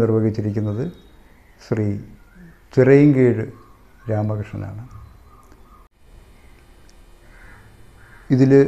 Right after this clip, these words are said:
നാൽപതോളം ഗാനരചയിതാക്കളുടെ ഗാനങ്ങൾ പരിചയപ്പെടുത്തുന്നുണ്ട്. എല്ലാവരുടെയും പേരുകളും ഗാനങ്ങളും പറഞ്ഞു പോകാൻ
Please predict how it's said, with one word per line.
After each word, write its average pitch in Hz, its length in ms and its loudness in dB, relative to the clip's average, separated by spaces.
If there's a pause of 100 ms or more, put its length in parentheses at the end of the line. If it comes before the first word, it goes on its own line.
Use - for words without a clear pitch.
(220)
നാൽപതോളം 135 640 2 (240)
ഗാനരചയിതാക്കളുടെ 120 960 0 (340)
ഗാനങ്ങൾ 113 340 -2 (100)
പരിചയപ്പെടുത്തുന്നുണ്ട്. 113 840 -4 (760)
എല്ലാവരുടെയും 127 720 4 (540)
പേരുകളും 120 520 2 (120)
ഗാനങ്ങളും 120 520 -2
പറഞ്ഞു 117 300 -2
പോകാൻ 113 320 -2